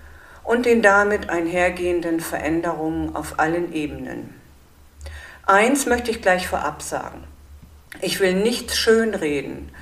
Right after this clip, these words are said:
was einer großen Umstellung entspricht, aber ich möchte Mut machen. Was ist eigentlich Schönheit? Ja, der Körper verändert sich durch die hormonelle Umstellung,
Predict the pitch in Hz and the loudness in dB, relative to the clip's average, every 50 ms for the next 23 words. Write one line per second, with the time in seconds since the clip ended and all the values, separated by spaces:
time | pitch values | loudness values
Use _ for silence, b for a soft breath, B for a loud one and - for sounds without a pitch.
0 | B B B B - 180 180 180 - - 170 175 170 160 - 160 151 165 170 190 | B B B B 0 0 0 0 -2 -4 -2 -2 -2 -2 -4 -6 -4 -2 0 0
1 | 202 196 - 202 - - 190 196 196 - - - 190 175 170 170 170 - - 175 | 0 -2 -4 -4 -4 -4 -4 -2 -4 -2 0 0 2 2 2 0 -2 -4 -4 -6
2 | - - - - 165 147 151 - - - - - - - - 190 190 202 196 214 | -6 -6 -6 -6 -6 -6 -6 -10 -14 -18 -20 -20 -6 0 2 4 4 4 4 4
3 | 240 302 349 - - - - - 190 - - 202 190 185 - - 202 185 190 202 | 2 2 0 -4 -10 -12 -8 -8 -6 -6 -4 -4 -4 -4 -6 -6 -6 -4 -4 -4
4 | 226 262 262 254 - - 147 131 - - - - - - - - - - - - | -4 -4 -4 -6 -6 -8 -8 -8 -8 -10 -12 -14 -16 -16 -16 -18 -20 -20 -20 -20
5 | - - - - - - - - - - - B B B B B B B B B | -20 -20 -20 -20 -20 -20 -20 -20 -20 -20 -20 B B B B B B B B B
6 | B - 277 294 294 - - 202 190 - - - 151 143 139 139 - - - - | B 4 4 4 4 0 0 0 0 0 -2 -4 -4 -6 -6 -8 -10 -10 -6 -6
7 | - - 151 143 139 135 131 139 135 139 139 - - - - - - - - - | -4 -4 -4 -6 -6 -8 -10 -12 -12 -12 -14 -16 -18 -20 -20 -20 -20 -20 -20 -20
8 | - _ _ _ _ _ - - - B B B B B B B B B B - | -20 _ _ _ _ _ -20 -20 -20 B B B B B B B B B B 4
9 | 285 262 190 151 - - - - - - - - 208 202 202 - 220 233 262 269 | 6 6 6 4 0 -4 -8 -14 -16 -14 -2 0 2 2 2 4 4 4 4 6
10 | 277 277 277 277 226 - - 165 175 185 190 208 220 220 - - 240 262 285 277 | 4 2 4 4 2 2 2 2 0 0 0 0 -2 -2 -2 -4 -4 -4 -4 -6
11 | - - - - - 185 185 185 - 175 175 170 175 175 170 175 175 170 165 165 | -10 -12 -10 -6 -6 -6 -6 -4 -4 -6 -4 -4 -4 -4 -2 -2 0 0 2 2
12 | 165 170 180 190 202 196 - - 185 175 175 170 - - - - 156 143 143 139 | 2 2 0 0 -2 -2 -2 -2 -2 -2 -2 -2 -4 -6 -6 -6 -6 -6 -4 -6
13 | 139 135 139 | -8 -8 -10